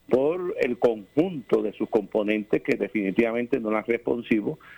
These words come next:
para atender un sistema de energía eléctrica en Puerto Rico. Así que volver para atrás yo no veo que sea alternativa, pero sí... Luma tiene que hacer su ajuste. Si no hace su ajuste, pues definitivamente,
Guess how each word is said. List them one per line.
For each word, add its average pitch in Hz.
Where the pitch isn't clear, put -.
para 202
atender 117
un -
sistema 120
de 107
energía 107
eléctrica 104
en 95
Puerto -
Rico. -
Así 139
que 175
volver 117
para 160
atrás 160
yo 139
no 123
veo 120
que -
sea 113
alternativa, 90
pero 107
sí... 113
Luma 113
tiene 117
que 123
hacer 117
su 131
ajuste. 143
Si 131
no 113
hace 117
su 135
ajuste, 131
pues 165
definitivamente, 107